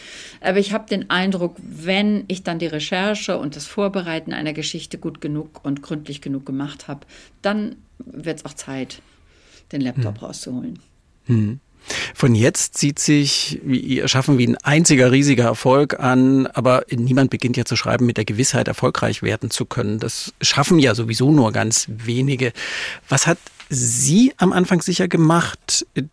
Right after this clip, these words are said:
Speaker 2: dass Sie das unbedingt wollen und das auch schaffen können?
Speaker 1: Oh, ich war ja nur ein unglaublich gelangweilter Illustrator.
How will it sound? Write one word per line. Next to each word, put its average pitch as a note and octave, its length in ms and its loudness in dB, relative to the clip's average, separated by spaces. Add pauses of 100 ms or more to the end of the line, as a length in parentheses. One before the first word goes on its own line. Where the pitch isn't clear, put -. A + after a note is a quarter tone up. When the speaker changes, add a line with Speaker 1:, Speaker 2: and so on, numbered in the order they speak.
Speaker 2:
dass C#3+ 200 2
Sie C#3+ 140 2
das C3+ 180 0 (140)
unbedingt C3 540 4
wollen C3 240 6
und E3 100 2
das E3 140 0
auch E3 80 -2
schaffen - 340 2
können? G#2 240 -8 (1300)
Speaker 1:
Oh, C4 120 4
ich F3+ 160 0
war A3 80 2
ja A3 140 2
nur A3+ 160 4
ein F#3 280 -2
unglaublich F#3 560 0
gelangweilter E3 580 -6
Illustrator. F3+ 720 -10